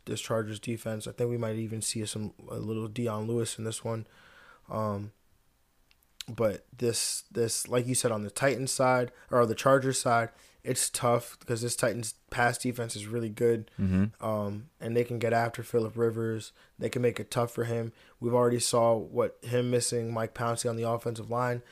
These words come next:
Speaker 1: at center has done. Um, you know, this offensive line is, is not playing well. Uh, so I expect Tennessee to kinda get after them. Keenan Allen has not been great. Um, you know,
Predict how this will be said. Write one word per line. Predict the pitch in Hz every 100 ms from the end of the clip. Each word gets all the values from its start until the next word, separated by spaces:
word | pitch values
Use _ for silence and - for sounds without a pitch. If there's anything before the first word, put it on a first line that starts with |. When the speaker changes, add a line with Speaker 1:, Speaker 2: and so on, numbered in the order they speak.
| - -
Speaker 1:
at | - -
center | 135 127 127 123
has | 113
done. | 127 123 123 120 - - - _
Um, | - 110 104 110 151
you | 131 120
know, | 113
this | 120
offensive | 123 120 117 110
line | 117 113
is, | 107 104
is | - 107
not | 120 117 -
playing | 123 120 120
well. | 117 117 113 110 - - - _
Uh, | 117 104
so | - 107
I | 110
expect | - - 117
Tennessee | 120 110 -
to | 117
kinda | - 110 110
get | 107
after | 117 117 113
them. | 117 117 - _
Keenan | - 127 120
Allen | 120 113 110
has | 110
not | 113 120 120
been | 123 117
great. | 110 117 117 - _ - - - -
Um, | 98 104 - - _ _ 120
you |
know, | 107